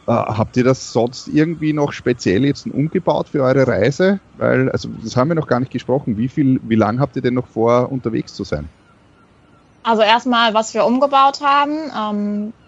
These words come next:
Speaker 2: wir haben im ersten Jahr, als wir das Boot gekauft haben, einen Geräteträger nachgerüstet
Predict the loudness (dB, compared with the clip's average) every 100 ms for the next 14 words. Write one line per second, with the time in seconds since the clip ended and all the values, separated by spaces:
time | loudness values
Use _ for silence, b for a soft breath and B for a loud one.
0 | _ _ -14 -14 -12 -4 0 0 2 2
1 | 4 0 4 4 4 0 -4 2 2 2
2 | -2 -4 -2 -2 -4 -2 -2 -2 -8 -2
3 | -2 0 -4 -4 -2 -2 0 0 -2 0
4 | 2 4 2 0 -2 -2 -2 -2 -2